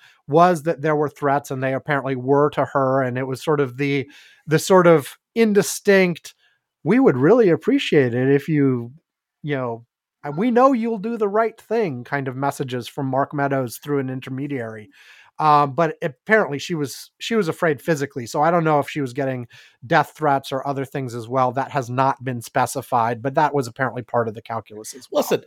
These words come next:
Speaker 2: who the hell right now that has been very public with anything lately has not gotten death threats? I mean,
Speaker 1: Yeah.
Speaker 2: seriously. Um, the, the level of, like, threatening shit that we have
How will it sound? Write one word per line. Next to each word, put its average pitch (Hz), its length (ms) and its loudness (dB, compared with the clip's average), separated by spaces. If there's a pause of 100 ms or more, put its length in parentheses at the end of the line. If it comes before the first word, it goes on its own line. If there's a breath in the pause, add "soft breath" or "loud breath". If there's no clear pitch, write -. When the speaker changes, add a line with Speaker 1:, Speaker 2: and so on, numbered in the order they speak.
Speaker 2:
who 539 160 -6 (120)
the - 60 -8
hell - 520 -2 (360)
right 143 380 -4
now 110 200 -14 (840)
that 139 160 0
has 127 180 -4
been 113 460 -6 (300)
very 151 340 4
public - 500 -4 (240)
with 127 300 -2
anything 107 500 -2
lately 87 480 -12 (1160)
has 123 140 -4
not 135 220 2
gotten 90 380 -8
death 82 260 -14
threats? - 400 -20 (180)
I - 40 -18
mean, 143 40 -4
Speaker 1:
Yeah. 135 100 0 (100)
Speaker 2:
seriously. 120 640 -8 (560 soft breath)
Um, 113 400 -2 (560)
the, 156 260 6
the 151 140 2
level 180 600 4
of, 127 220 -2
like, 120 240 0
threatening 143 640 -2
shit - 720 -2 (200)
that 135 140 -2
we 139 140 -4
have 117 180 -2